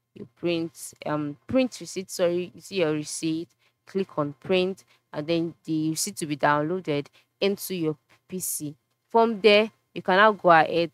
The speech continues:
connect your P C to your printer, and then print out the receipt.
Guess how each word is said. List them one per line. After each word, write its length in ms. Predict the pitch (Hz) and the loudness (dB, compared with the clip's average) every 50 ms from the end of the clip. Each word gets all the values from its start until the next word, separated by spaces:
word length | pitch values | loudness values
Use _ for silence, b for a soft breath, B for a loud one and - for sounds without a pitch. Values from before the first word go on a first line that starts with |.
| _ _ | _ _
connect 480 | - 180 165 175 196 196 - - - | -8 -6 -4 -2 -4 -4 -6 -8 -8
your 80 | 160 160 | -8 -8
P 160 | - - 208 | -6 -6 -8
C 160 | 196 - 180 | -8 -8 -12
to 200 | 180 - - - | -14 -14 -12 -8
your 120 | 147 143 131 | -8 -8 -8
printer, 640 | _ - - 208 208 208 - - 208 190 190 190 - b b b b b | _ -8 -8 -6 -6 -6 0 4 6 6 6 6 2 b b b b b
and 120 | - 147 | -6 -2
then 140 | 160 165 160 | 0 0 0
print 260 | - - 165 151 - | 0 -2 -6 -4 -2
out 220 | 170 156 151 147 - | 0 0 -2 -2 -6
the 180 | - - 135 | -12 -12 -10
receipt. 560 | 131 135 131 - - - - 113 - - - | -8 -6 -4 -2 -2 -2 -4 -8 -12 -14 -14